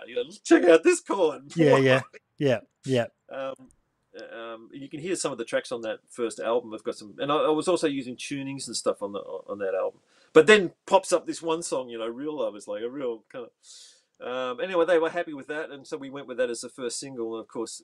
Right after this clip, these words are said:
Speaker 1: I think it just sounded so bad, or maybe it wasn't the right time or whatever. We just couldn't get any traction with that track. Um, I remember we went on, you know, we went on T V and everything. I think we even went on Hey, Hey, we, uh, do you guys have Hey Hey It's Saturday up there? Was it
Speaker 2: Of course we did.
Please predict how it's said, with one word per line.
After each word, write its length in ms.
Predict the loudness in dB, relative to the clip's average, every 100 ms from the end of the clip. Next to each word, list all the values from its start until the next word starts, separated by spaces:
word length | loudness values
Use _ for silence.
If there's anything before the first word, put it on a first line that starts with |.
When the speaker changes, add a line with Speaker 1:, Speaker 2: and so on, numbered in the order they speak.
| -14
Speaker 1:
I 40 |
think 180 | -12 -10
it 80 | -8
just 320 | -6 -4 -6 _
sounded 380 | -2 2 2 0
so 180 | -2 0
bad, 380 | 2 2 2 0
or 140 | -2
maybe 240 | -6 -6 -8
it 80 |
wasn't 220 | -10 -10 -8
the 40 |
right 340 | 0 2 2
time 540 | -4 -8 -4 -2 -2 -4
or 120 | -2
whatever. 340 | -2 -2 -2 -6
We 140 | -6
just 180 | -8 -8
couldn't 180 | -8 -4
get 140 | -4
any 140 | -4 -8
traction 540 | -4 -4 -4 -12 -16 -18
with 140 | -12
that 180 | -8 -8
track. 240 | -8 -10 -10 _ _ -20 -20 -20 _ -4
Um, 580 | 2 4 2 0 -8 -18 _ _ _ _ -12
I 40 | -6
remember 220 | -4 -2
we 120 | -2
went 160 | -4 -6
on, 180 | -6 -10 _
you 100 | -8
know, 80 | -6
we 140 | -4
went 160 | -6 -8
on 100 | -6
T 240 | -4 -4
V 220 | 2 2
and 80 | 2
everything. 320 | -2 -4 0
I 60 | 2
think 140 | 4
we 160 | 4 4
even 140 | 2
went 140 | 2 0
on 80 | 0
Hey, 240 | 4 4
Hey, 80 | 4 0
we, 200 | 0 2
uh, 80 | -2
do 300 | -6 -8 -4
you 40 |
guys 220 | 6 6 6
have 160 | 2
Hey 160 | 0 0
Hey 100 | 2 0
It's 120 | -2
Saturday 300 | -2 -2 -2
up 100 | -4
there? 160 | -6 -8
Was 140 | -6
it 40 | 2
Speaker 2:
Of 60 |
course 160 | 2 6
we 60 |
did. 80 | 6